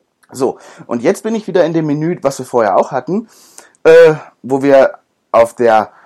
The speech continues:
Festplatte, die ja für den Fernseher formatiert werden muss, äh, eigentlich nur der Punkt T-V-Aufnahmen interessant ist, ist jetzt hier natürlich die Reihenfolge interessant. Wir haben Fotos, mit dem Pfeildruck nach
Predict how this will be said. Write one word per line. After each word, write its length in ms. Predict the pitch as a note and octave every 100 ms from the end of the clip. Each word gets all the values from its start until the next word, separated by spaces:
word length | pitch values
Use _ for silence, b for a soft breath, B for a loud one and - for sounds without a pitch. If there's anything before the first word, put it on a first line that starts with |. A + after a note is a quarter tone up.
| b
Festplatte, 500 | _ C#3+ C3+ C#3 C3+
die 140 | A#2+ B2
ja 120 | A#2
für 140 | A#2
den 120 | G2+ G2
Fernseher 340 | G#2 A#2+ C#3
formatiert 440 | C3+ A#2+ A#2 B2
werden 460 | A2 A2 A2 A2 -
muss, 340 | G#2 D#3 - - B B B
äh, 300 | B2 B2 A#2+ A2
eigentlich 360 | - A#2+ B2 A#2
nur 200 | C3 B2
der 120 | A2+
Punkt 340 | - A#2 G#2+ -
T-V-Aufnahmen 720 | G#2+ E3+ F3+ A#2+ A2 F#2+ D2
interessant 500 | F#2+ G2+ F#2 G2 F#2
ist, 160 | D#3
ist 240 | - A2+ -
jetzt 280 | A2+ -
hier 120 | - E3+
natürlich 340 | F3+ F3+ F3
die 120 | -
Reihenfolge 640 | E3+ F3+ F3 - A#2 A2 G#2
interessant. 560 | F#2 G2+ - - - _ b b b
Wir 200 | - D3+
haben 360 | A2+ G#2+ G2+ F2+ _
Fotos, 640 | - F#3+ F#3 G#3+ B3 - _ _ _ _ _ _ _ _
mit 200 | A#2 C#3+
dem 100 | C#3+
Pfeildruck 480 | D3+ D3 D#3+ D3+ C3
nach 240 | A2+ -